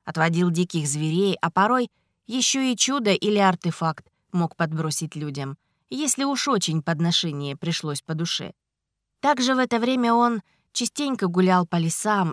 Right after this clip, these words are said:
и мог одарить встреченного своей милостью, а мог и превратить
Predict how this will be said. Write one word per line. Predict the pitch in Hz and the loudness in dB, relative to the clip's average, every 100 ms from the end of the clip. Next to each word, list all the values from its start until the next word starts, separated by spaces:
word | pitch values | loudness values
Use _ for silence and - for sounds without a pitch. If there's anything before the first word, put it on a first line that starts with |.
| - | -2
и | |
мог | 202 277 269 | 0 0 0
одарить | 214 220 240 202 | 0 0 0 -2
встреченного | - 214 233 196 202 196 190 | -6 -4 -2 0 0 2 2
своей | 180 190 190 185 180 | 2 2 0 2 2
милостью, | 175 196 139 - - 120 98 _ _ _ _ _ - | 2 0 -2 -6 -10 -12 -12 _ _ _ _ _ -6
а | 240 | -2
мог | 220 165 - | 0 -2 -2
и | 190 | -4
превратить | 202 196 180 165 - 165 - | 0 0 0 -2 -4 -6 -6